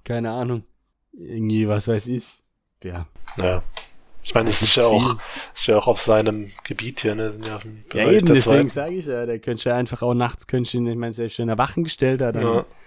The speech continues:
Speaker 2: Ja.
Speaker 1: äh, schieß ich die halt und dann wirfst halt alle runter in eine Schlucht und sagst, wo ist denn der? Wo, wo, wo ist denn der hin? Wahrscheinlich ist er heim. So.
Speaker 2: Durch den Tunnel.
Speaker 1: Ja? Also. Ja,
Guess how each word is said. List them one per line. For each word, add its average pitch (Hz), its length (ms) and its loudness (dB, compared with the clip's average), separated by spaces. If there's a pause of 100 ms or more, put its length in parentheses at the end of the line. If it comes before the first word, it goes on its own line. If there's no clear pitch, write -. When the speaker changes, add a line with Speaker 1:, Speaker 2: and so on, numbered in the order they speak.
(520)
Speaker 2:
Ja. 113 380 0
Speaker 1:
äh, 113 60 2
schieß 165 280 -4
ich - 140 -12
die 151 160 -2
halt 120 360 -2
und 120 200 -2
dann 113 160 0
wirfst 131 260 2
halt 127 140 4
alle 127 220 2
runter 147 380 0
in 147 100 -2
eine 147 100 -4
Schlucht 160 340 -2
und 139 100 0
sagst, 127 320 0
wo 127 140 0
ist - 300 -2
denn 220 200 2
der? 208 320 2
Wo, 139 120 2 (220)
wo, 160 200 -2
wo 147 440 0
ist - 180 0
denn 131 100 0
der 113 140 2
hin? 208 300 0 (280)
Wahrscheinlich 127 480 2
ist 160 140 6
er 196 100 8
heim. 214 320 6 (420)
So. 151 420 2 (260)
Speaker 2:
Durch 113 160 -2
den 107 80 -10
Tunnel. 113 340 -2 (720)
Speaker 1:
Ja? 175 300 6 (1600)
Also. 127 560 2 (960)
Ja, 95 580 -6